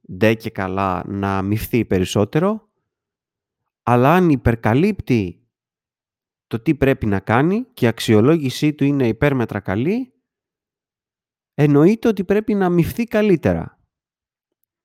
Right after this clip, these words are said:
Γιατί ένας εργαζόμενος που τα δίνει όλα, προφανώς και έχει προοπτικές,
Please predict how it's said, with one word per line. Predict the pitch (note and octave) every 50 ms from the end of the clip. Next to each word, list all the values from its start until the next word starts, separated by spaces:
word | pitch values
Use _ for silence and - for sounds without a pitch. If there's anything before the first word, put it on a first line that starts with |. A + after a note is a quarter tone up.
| _ _ _ _ _ _ _ -
Γιατί | A#2+ A#2 D3 D#3+ D#3+ D#3+ - G3+ G#3 G#3 G#3 G#3 G3+ G3 F#3+ -
ένας | A#2 E3+ F3+ F3+ E3+
εργαζόμενος | E3 D#3+ D3+ D3+ D3 D#3+ D#3+ D3+ C#3 -
που | - B2+ A#2+ -
τα | - B2 A2+
δίνει | G#2+ A#2 D3+ D#3+ C#3+ A#2+ G#2+
όλα, | A2 A#2+ C#3+ D#3+ F#3 A3 B3+ B3 _ _ _ _ _ _ _
προφανώς | - C#3+ C#3+ - C#3+ C#3 D#3+ G3+ G#3+ F3+
και | - D#3
έχει | D3 B2+ - - A2+ G#2+ G2 F#2+ F2+ F2 - _ _ _ _ _ _ _ _ _ _ _ _ _ _ _ _ _ _ _ _ _
προοπτικές, | - A2+ A2+ G#2+ - - - - - E3 G3 A3 A3 - - -